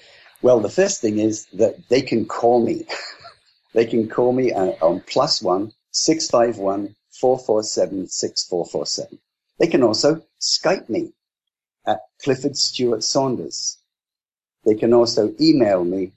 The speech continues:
at cliff at brainreprogramming dot com.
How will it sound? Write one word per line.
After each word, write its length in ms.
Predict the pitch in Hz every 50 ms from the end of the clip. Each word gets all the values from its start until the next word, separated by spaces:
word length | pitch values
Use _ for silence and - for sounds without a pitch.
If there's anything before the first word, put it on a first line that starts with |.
| _ _ -
at 200 | 95 - - _
cliff 380 | - - 139 139 143 143 - - _ -
at 280 | 104 98 - - -
brainreprogramming 1080 | 104 107 120 120 113 110 101 101 - - 110 101 95 98 98 95 92 90 92 92 - -
dot 220 | 92 87 - - - -
com. 320 | - 101 101 104 143 -